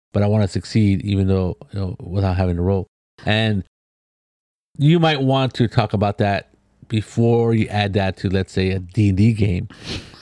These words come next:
Have that, have that option available. But th-, that was, that would be something that you would wanna talk about in session zero if it's not already baked into the system.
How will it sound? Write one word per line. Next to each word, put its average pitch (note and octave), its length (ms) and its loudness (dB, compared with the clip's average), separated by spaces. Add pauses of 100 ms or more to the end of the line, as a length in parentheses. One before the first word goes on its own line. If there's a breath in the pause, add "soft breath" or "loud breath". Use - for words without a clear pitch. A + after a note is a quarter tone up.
Have G2 220 2
that, F#2+ 340 0
have G2+ 220 2
that G2 260 2
option A2 300 4
available. G2+ 560 2 (560)
But A2 320 0
th-, F2+ 180 -2
that A2+ 140 0
was, A#2 240 -2
that B2 200 0
would A#2+ 120 -2
be A#2 100 4
something A2+ 320 0
that G2+ 220 0
you G2 60 4
would F#2+ 100 2
wanna G2 220 2
talk F#2 200 0
about F2+ 160 0
in F2+ 80 -2
session G2 320 0
zero G2 340 0
if D3+ 220 0
it's B2+ 160 -2
not A#2 100 0
already A2 160 0
baked G2+ 300 -2
into - 180 -8
the E2+ 100 -6
system. A#2 420 -4